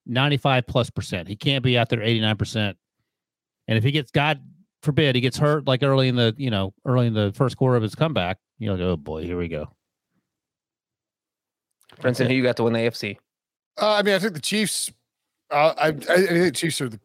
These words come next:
Speaker 3: Patriots would be who I would bet on. Obviously, those are the top two favorites. I d-, I d-, I think the Bills. If, if the Bills were, like, closer to ten to one, I'd be interested. Five to one is. Think about it like this: if Buffalo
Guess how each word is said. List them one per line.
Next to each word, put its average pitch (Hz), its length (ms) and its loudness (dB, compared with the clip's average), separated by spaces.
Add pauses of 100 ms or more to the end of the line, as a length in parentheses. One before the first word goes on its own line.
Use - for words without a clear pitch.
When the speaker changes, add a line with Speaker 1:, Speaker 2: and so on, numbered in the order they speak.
(160)
Speaker 3:
Patriots 131 420 -6
would 107 80 -12
be 101 100 -12
who 113 160 -10
I 101 60 -8
would 95 200 -14 (100)
bet 104 180 -8
on. 92 140 -8
Obviously, 98 280 -6
those 87 200 -8
are 87 40 -10
the 80 80 -8
top 95 280 -4
two 80 120 -8
favorites. - 800 -2 (280)
I 175 100 2
d-, 160 140 2
I - 80 2
d-, 202 180 0
I 190 60 2
think 285 180 0
the 247 80 0
Bills. 226 500 0
If, 180 160 -2
if 175 80 0
the 208 100 0
Bills 220 320 0
were, 294 80 0
like, 196 160 0
closer 185 300 0
to 143 80 0
ten 156 200 0
to 175 60 2
one, 180 160 2
I'd 175 100 2
be 170 100 2
interested. 180 440 -2 (520)
Five 208 240 2
to 277 80 0
one 226 320 2
is. 156 320 -2 (800)
Think 220 360 0
about 233 100 2
it 196 40 2
like 151 140 -2
this: - 340 -10 (600)
if 156 180 -6
Buffalo 190 880 2